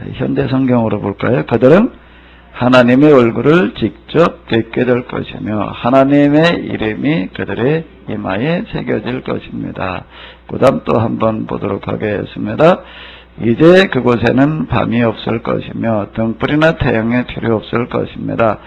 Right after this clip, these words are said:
주 하나님께서 그들의 빛이 되시기 때문입니다. 그들은 거기서 영원토록 왕처럼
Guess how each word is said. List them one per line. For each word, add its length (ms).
주 120
하나님께서 840
그들의 440
빛이 760
되시기 540
때문입니다. 800
그들은 500
거기서 560
영원토록 640
왕처럼 840